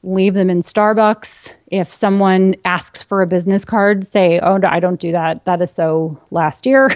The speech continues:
<laughs> Now I have a, I have a book, and here's a copy. And if you don't have a book on you, get their card and send them a copy.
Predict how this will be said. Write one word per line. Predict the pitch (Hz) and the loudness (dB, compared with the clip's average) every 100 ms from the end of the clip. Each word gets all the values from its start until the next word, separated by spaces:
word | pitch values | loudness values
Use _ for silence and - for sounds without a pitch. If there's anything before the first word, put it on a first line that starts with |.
| - 175 175 | -4 -14 0
<laughs> | 254 254 240 | 0 2 2
Now | 226 202 | 4 4
I | 220 | 2
have | 185 170 | -2 -4
a, | 165 - - - | -10 -16 -20 -10
I | 175 | -4
have | 165 160 | -4 -4
a | |
book, | 170 339 359 | 0 0 2
and | 220 | -2
here's | 185 156 | -2 -6
a | |
copy. | 160 - 269 269 226 | -8 -2 -2 0 -2
And | 180 | -4
if | 180 | -4
you | |
don't | 170 175 | -2 -2
have | 170 | -2
a | 165 | -2
book | 165 160 | -4 -4
on | 190 233 | 0 2
you, | 233 | 4
get | 185 160 - | 4 2 2
their | 190 | 0
card | 202 208 180 | 0 0 0
and | 165 151 | -2 -4
send | - 202 220 | -2 2 2
them | 208 | 0
a | |
copy. | - 202 196 190 190 | -2 -4 0 2 2